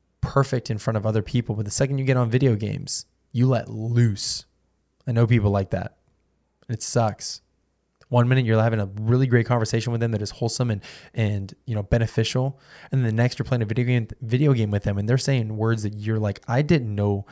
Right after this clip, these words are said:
you had that in you to say that. Like, this is ridiculous." And that is, that is just one example, and I'm sure you could think of many. I don't wanna go on forever about this,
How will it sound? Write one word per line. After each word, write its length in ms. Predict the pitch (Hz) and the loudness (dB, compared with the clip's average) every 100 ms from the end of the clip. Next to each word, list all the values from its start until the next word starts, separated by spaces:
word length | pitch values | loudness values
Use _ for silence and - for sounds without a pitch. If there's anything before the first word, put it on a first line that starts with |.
| - - - _ _ - | -20 -20 -20 _ _ -12
you 240 | 110 113 | -2 2
had 180 | 113 113 | 4 4
that 120 | 110 | 4
in 140 | 120 131 | 4 2
you 80 | |
to 80 | 127 | 2
say 180 | - 160 | 2 2
that. 420 | 190 - - - - _ _ _ _ | 0 -4 -10 -16 -18 _ _ _ _
Like, 200 | 127 113 | 4 6
this 160 | 135 127 | 6 6
is 100 | 113 | 2
ridiculous." 760 | 110 165 - 151 104 - - _ _ _ _ _ _ _ _ _ _ _ _ - | 4 2 2 -4 -4 -8 -10 _ _ _ _ _ _ _ _ _ _ _ _ -2
And 120 | 123 120 | 2 4
that 140 | 135 | 4
is, 220 | 139 107 - | 4 0 -4
that 120 | 131 131 | 0 2
is 100 | 123 | 2
just 220 | 117 - | -2 -4
one 280 | 110 110 135 | -2 0 2
example, 600 | 135 113 104 107 101 104 _ | 2 0 -2 -4 -8 -10 _
and 100 | 113 | -2
I'm 120 | 110 | -2
sure 180 | 107 131 | -2 -2
you 120 | 123 | 0
could 140 | 120 117 | 0 -2
think 140 | 117 | 0
of 100 | 107 | -2
many. 300 | 104 101 98 | -2 -4 -4
I 40 | 101 | -2
don't 120 | 107 | -2
wanna 140 | 110 | -2
go 120 | 104 | -2
on 120 | 107 101 | -2 -2
forever 260 | 113 104 | -4 -4
about 240 | 107 104 - | -4 -4 -4
this, 340 | - - - | -8 -10 -12